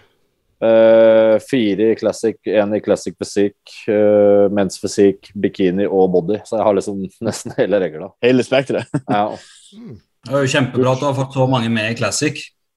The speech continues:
Speaker 1: Ja, det er kjempegøy. Veldig, veldig gøy. Så
Speaker 4: Ja.
Speaker 1: jeg har to av de er på Gjøvik, så det er jo
Speaker 4: Ja.
Speaker 1: knallhardt.
Speaker 3: Å ja,
Speaker 1: Ja.
Speaker 3: jøss.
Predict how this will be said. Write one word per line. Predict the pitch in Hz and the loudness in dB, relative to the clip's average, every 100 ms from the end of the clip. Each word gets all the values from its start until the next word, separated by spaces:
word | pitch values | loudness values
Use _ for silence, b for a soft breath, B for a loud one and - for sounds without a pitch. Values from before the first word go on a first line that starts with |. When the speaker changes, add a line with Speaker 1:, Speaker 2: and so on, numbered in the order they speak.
| _ _ - | _ _ -2
Speaker 1:
Ja, | 131 123 | 2 2
det | |
er | 117 | 0
kjempegøy. | - 113 - 101 117 113 | -4 -6 -8 -4 -4 -2
Veldig, | 131 110 95 | 0 0 0
veldig | 113 98 95 | 0 0 -4
gøy. | 90 - | -6 -10
Så | - 113 107 107 107 104 | -8 -2 2 2 2 2
Speaker 4:
Ja. | 104 | 0
Speaker 1:
jeg | 110 107 | 2 2
har | 110 107 | 2 0
to | 123 104 | -2 0
av | 107 | 0
de | 110 113 | 2 2
er | 113 104 | 2 0
på | 113 | -2
Gjøvik, | 107 87 98 - | -2 -2 -6 -10
så | - 107 104 104 104 104 101 | -4 2 4 4 4 4 4
det | 104 | 4
er | 98 | 2
jo | 95 | 2
Speaker 4:
Ja. | - | 0
Speaker 1:
knallhardt. | 104 87 80 - | 0 -2 -2 -4
Speaker 3:
Å | 160 | -6
ja, | 254 101 | -6 -6
Speaker 1:
Ja. | 98 - | -6 -6
Speaker 3:
jøss. | 127 127 | -10 -10